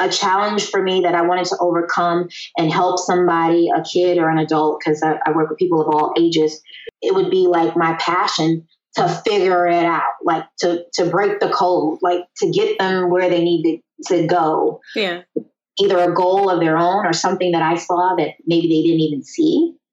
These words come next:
Speaker 1: So yeah, all of that kinda drives me into doing what I do and why I'm doing it in the way that I'm doing it.
Speaker 2: Yeah. And it sounds like, you know, that you're, you're perfectly positioned, right? I mean, especially, like, as a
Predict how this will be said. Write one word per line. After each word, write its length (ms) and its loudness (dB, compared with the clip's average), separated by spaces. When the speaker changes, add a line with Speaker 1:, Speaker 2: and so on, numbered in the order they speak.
Speaker 1:
So 180 0
yeah, 200 2
all 320 2
of 100 -6
that 420 0
kinda 240 -2
drives 420 0
me 180 -2
into 240 -4
doing 520 -2
what 160 -2
I 120 2
do 260 2
and 240 0
why 240 2
I'm 160 0
doing 220 0
it 120 0
in 80 0
the 80 0
way 260 0
that 140 0
I'm 80 0
doing 240 0
it. 180 0
Speaker 2:
Yeah. 200 -2
And 80 0
it 160 0
sounds 280 0
like, 500 -2
you 340 -2
know, 200 -2
that 160 0
you're, 340 0
you're 240 -2
perfectly 840 0
positioned, 640 0
right? 260 0
I 60 0
mean, 260 0
especially, 560 0
like, 220 0
as 120 0
a 240 0